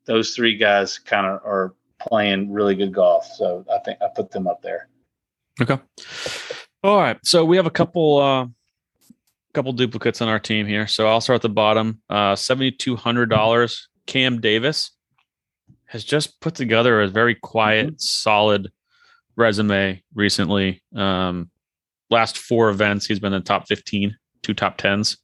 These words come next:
Speaker 1: Mm-hmm.
Speaker 2: Pretty good. Just solid ball striker. Um,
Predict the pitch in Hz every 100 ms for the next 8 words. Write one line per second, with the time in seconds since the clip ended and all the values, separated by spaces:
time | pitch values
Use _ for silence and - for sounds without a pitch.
0 | _ _ _ _ - 113 117 120 - _
1 | _ _ _ - 104 98 101 - _ _
2 | _ - 151 - - 123 120 117 107 110
3 | 110 117 110 117 107 _ _ _ _ _
4 | _ 110 104 98 98 95 92